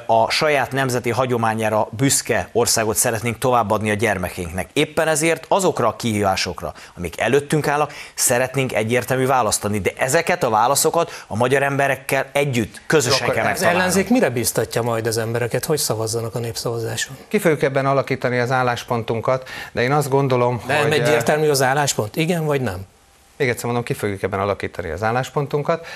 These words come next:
Speaker 2: Én a következőt, ö, mondom el. Minden egyes kampányban ugye volt a Fidesznek valami ellensége, amiben időnként ért el egyébként, ö, véleményes sikereket, ilyen volt még a rezsiharc,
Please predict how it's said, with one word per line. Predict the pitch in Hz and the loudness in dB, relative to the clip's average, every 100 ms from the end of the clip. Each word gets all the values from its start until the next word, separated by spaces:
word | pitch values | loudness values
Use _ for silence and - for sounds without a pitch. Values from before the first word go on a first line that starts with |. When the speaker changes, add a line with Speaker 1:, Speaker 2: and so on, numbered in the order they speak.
| - - | -12 -4
Speaker 2:
Én | 123 | -2
a | 117 | 0
következőt, | 170 147 120 107 107 101 - | 2 2 0 -2 -4 -4 -4
ö, | 113 107 104 101 101 | 0 0 0 -2 -6
mondom | 101 107 101 98 | -4 -2 0 0
el. | 98 95 - - _ _ _ _ _ - - - | 0 -2 -6 -16 _ _ _ _ _ -20 -20 -2
Minden | 156 190 165 139 | 2 4 4 2
egyes | 135 127 - | 2 2 2
kampányban | 131 131 - 113 113 117 | 2 0 0 0 0 0
ugye | 104 | 2
volt | 104 113 110 | 2 2 0
a | 98 | -4
Fidesznek | 117 107 - 98 - | -2 -2 -2 -6 -2
valami | 104 98 98 92 | -2 -2 -4 -6
ellensége, | 98 107 101 95 101 101 | -2 0 0 -2 -2 0
amiben | 98 95 95 95 76 - | 0 0 -4 -6 -8 -8
időnként | 113 104 92 95 - | -4 -2 -2 -4 -2
ért | 104 - | -2 0
el | 95 90 | -2 -2
egyébként, | 95 98 92 101 92 - | -2 -4 -4 -4 -4 -2
ö, | 101 95 95 95 - - - - - - - | -2 0 -2 -4 -12 -20 -20 -20 -20 -20 -8
véleményes | 104 113 110 104 98 92 | -2 2 2 0 -2 -2
sikereket, | 135 135 110 104 95 | 0 2 0 0 0
ilyen | 117 104 | 0 0
volt | 101 - | -2 -6
még | 101 | -10
a | 95 | -4
rezsiharc, | 123 123 110 107 104 101 | -2 0 2 4 4 2